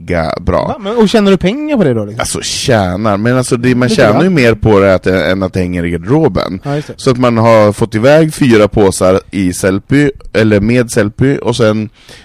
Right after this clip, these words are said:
Speaker 1: eh, får man utrymme i garderoben, och sen får du kanske åttahundra kronor totalt sett för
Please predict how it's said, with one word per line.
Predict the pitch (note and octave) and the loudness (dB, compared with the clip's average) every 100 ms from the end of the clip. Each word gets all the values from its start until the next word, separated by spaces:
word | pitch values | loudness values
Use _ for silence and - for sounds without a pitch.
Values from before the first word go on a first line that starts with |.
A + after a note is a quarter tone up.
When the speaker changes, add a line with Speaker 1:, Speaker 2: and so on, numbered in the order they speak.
| - | -6
Speaker 1:
eh, | A2 G#2 G2 | 0 2 2
får | G2 A2 | 2 0
man | G2+ | 2
utrymme | G2+ F2+ G2 F#2 | 0 0 -4 -2
i | F2+ | -4
garderoben, | F2 G2 G#2+ A#2+ B2 | -2 0 2 0 0
och | A2+ | -4
sen | G#2 | -6
får | E2+ A#2 | -2 0
du | D#3 | 0
kanske | - B2 - A2 | -4 -8 -4 -2
åttahundra | B2 - F#2 F2+ | -2 -2 -2 -2
kronor | F2 F2 E2+ E2+ | -4 -4 -4 -6
totalt | F2 E2+ D#2+ | -4 -4 -4
sett | F2 D#2 | -6 -8
för | - | -8